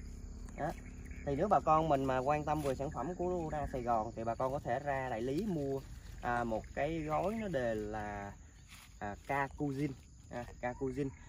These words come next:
Thì bà con về để mà phun hỗ trợ về cái, à, cái, cái, à, cháy lá do tháng thư và cháy lá do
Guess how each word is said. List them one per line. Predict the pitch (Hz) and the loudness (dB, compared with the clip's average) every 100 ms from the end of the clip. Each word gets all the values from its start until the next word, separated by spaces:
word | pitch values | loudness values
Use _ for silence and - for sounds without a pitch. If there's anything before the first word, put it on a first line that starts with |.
| - - | -12 -6
Thì | 120 | -2
bà | 117 | 0
con | 131 135 | 0 0
về | 123 113 | -2 -2
để | 113 | -2
mà | 156 131 | -2 -4
phun | - 131 | -4 -4
hỗ | 127 110 143 | -2 -4 -2
trợ | 104 95 | -4 -2
về | 113 113 104 | -4 -6 -4
cái, | 123 147 170 170 | -4 -4 -4 -4
à, | 131 123 123 - - - - | -4 -4 -8 -14 -16 -14 -6
cái, | 151 | -4
cái, | 156 160 151 | -4 -4 -2
à, | 131 127 123 123 - | -4 -4 -4 -6 -4
cháy | 143 | -2
lá | 160 147 | 0 0
do | 185 139 | 0 -2
tháng | 156 | -4
thư | 156 151 139 - - - | -2 0 0 -2 -14 -10
và | 113 113 104 | -2 0 -2
cháy | 127 | -2
lá | 160 156 196 247 175 127 - - - | -2 -2 -4 -6 -8 -8 -12 -12 0
do | 139 | 2